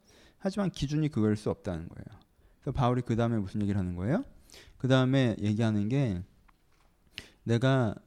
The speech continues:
살든지 죽든지 기준이 뭐다? 내가 사는 것이 그리스도니 죽는 것도 유익합니다. 얘기한 게 뭐예요? 지금 나한테 이로운가 해로운가로 나는 뭔가 판단하고 결정하지 않아 라고 얘기하는 거예요.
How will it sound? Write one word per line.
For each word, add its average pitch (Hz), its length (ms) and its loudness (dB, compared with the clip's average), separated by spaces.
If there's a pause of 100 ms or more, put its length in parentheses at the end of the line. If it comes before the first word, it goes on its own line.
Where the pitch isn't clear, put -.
살든지 190 560 2
죽든지 120 420 -2
기준이 131 420 0
뭐다? 127 380 0 (520)
내가 113 320 0 (160)
사는 175 380 2
것이 151 200 0
그리스도니 113 400 0
죽는 120 300 0
것도 113 220 -2
유익합니다. 101 680 0 (100)
얘기한 104 280 0
게 127 100 0
뭐예요? 95 400 -2 (440)
지금 147 240 -2
나한테 123 480 0
이로운가 160 680 2
해로운가로 165 720 2
나는 117 260 2
뭔가 107 220 0
판단하고 175 540 0
결정하지 113 520 0
않아 98 540 -2
라고 98 180 -4
얘기하는 87 300 -6
거예요. - 380 -16